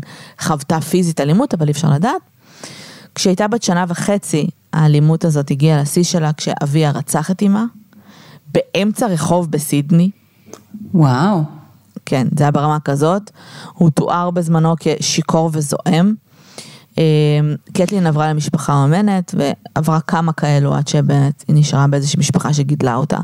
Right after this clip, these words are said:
Speaker 1: עד שכבר הייתה, הייתה בגירה. אה, כשהתחילה לגדול, אז היא באמת, היו לה הרבה שאלות לגבי ההורים שלה, ההורים הביולוגיים שלה,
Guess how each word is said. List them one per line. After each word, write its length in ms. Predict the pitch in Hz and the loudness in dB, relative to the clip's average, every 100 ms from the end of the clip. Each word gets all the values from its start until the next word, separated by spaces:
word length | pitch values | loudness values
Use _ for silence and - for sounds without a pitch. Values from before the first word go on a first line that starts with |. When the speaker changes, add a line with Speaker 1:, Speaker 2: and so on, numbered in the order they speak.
| - - - - - | -6 -18 -18 -16 -8
Speaker 1:
עד 140 | - 147 | -4 -2
שכבר 200 | 147 147 | 0 2
הייתה, 480 | 143 139 139 135 - | 2 0 -2 -2 -2
הייתה 380 | - 147 143 127 147 | 0 2 2 0 -2
בגירה. 380 | 143 143 139 190 320 _ _ _ _ - _ - _ _ - - - - - - | -2 0 0 0 -4 _ _ _ _ -20 _ -20 _ _ -20 -20 -20 -20 -8 0
אה, 260 | 156 151 151 - | 2 4 0 -4
כשהתחילה 400 | - 170 - 269 | -2 0 2 2
לגדול, 400 | 262 196 220 240 | 2 0 0 0
אז 100 | 214 | 0
היא 60 | 160 | 0
באמת, 260 | 160 202 | 0 0
היו 100 | 180 | 0
לה 80 | 202 | 0
הרבה 220 | 175 160 | 0 0
שאלות 760 | 180 175 151 156 170 - - - - - - - - | 0 2 2 2 0 -4 -14 -16 -20 -20 -20 -16 -4
לגבי 440 | 165 151 151 160 160 | 0 0 2 2 2
ההורים 500 | 147 143 143 170 202 | 2 0 0 2 2
שלה, 300 | 240 220 220 | 0 0 0
ההורים 340 | 220 190 160 | 0 0 0
הביולוגיים 580 | 165 147 143 160 180 208 | 0 2 2 2 0 0
שלה, 320 | 226 220 220 | 0 0 -2